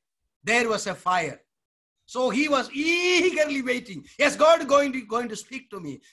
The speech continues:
God is going to speak to me. But God was not there in the whirlwind.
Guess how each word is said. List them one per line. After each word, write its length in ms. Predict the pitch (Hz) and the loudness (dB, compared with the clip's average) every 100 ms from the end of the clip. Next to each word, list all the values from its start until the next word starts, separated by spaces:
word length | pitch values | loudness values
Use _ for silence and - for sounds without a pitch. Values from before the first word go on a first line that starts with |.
| 165 | 0
God 260 | 294 370 | 4 4
is 140 | 370 277 | 2 0
going 220 | 311 294 | 0 0
to 100 | 277 | -6
speak 320 | - 302 302 | -6 -8 -6
to 100 | 262 | -6
me. 300 | 226 170 131 _ _ _ _ _ _ _ _ _ | -4 -6 -8 _ _ _ _ _ _ _ _ _
But 180 | 233 269 175 143 _ 147 | -8 -8 -10 _ _ -10
God 400 | 196 269 330 339 | -4 0 0 0
was 340 | 277 254 247 220 | 0 0 -2 -10
not 440 | 208 220 220 214 _ _ _ | -6 0 0 -2 _ _ _
there 220 | 175 185 | -8 -6
in 160 | 180 185 | -8 -10
the 100 | 208 | -8
whirlwind. 520 | 254 294 233 139 | -4 -4 -4 -12